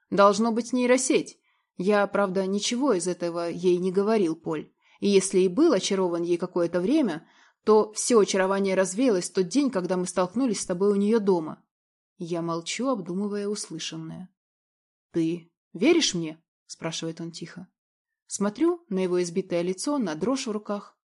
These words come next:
Он не спал, не ел, его пытали. «Ты подписал? Иначе почему он тебя отпустил? К тому же ты всё знаешь о похитителях». Пытаюсь мысленно выстроить цепочку событий.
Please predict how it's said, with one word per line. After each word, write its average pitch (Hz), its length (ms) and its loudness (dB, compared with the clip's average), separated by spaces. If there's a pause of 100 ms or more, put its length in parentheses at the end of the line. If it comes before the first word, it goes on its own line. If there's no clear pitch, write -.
(120)
Он 294 160 0
не 196 100 -2
спал, 220 440 -2
не 170 160 -6
ел, 202 360 -2 (140)
его 196 240 -4
пытали. 190 680 -4 (880)
«Ты 202 100 0
подписал? 247 640 0 (600)
Иначе 208 320 -2
почему 269 360 0
он 220 100 2
тебя 196 200 0
отпустил? 208 640 0 (600)
К - 80 -20
тому 185 280 0
же 185 340 -4
ты 185 80 0
всё 180 180 0
знаешь 180 320 0
о 180 40 -6
похитителях». 175 840 0 (360)
Пытаюсь 302 400 0
мысленно 220 400 -2
выстроить 185 400 -2
цепочку 175 380 -6
событий. 165 600 -8